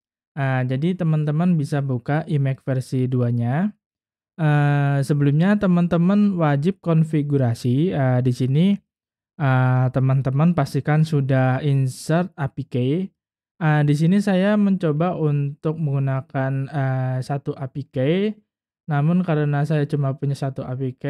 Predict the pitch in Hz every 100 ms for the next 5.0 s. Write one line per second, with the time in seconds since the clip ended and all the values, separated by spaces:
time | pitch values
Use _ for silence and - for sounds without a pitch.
0 | 165 190 220 214 214 143 135 131 127 143
1 | 135 131 - _ _ _ - 135 131 135
2 | 143 139 139 131 131 127 131 131 - 131
3 | 131 127 143 123 139 135 160 - _ -
4 | 143 135 131 127 131 127 120 120 123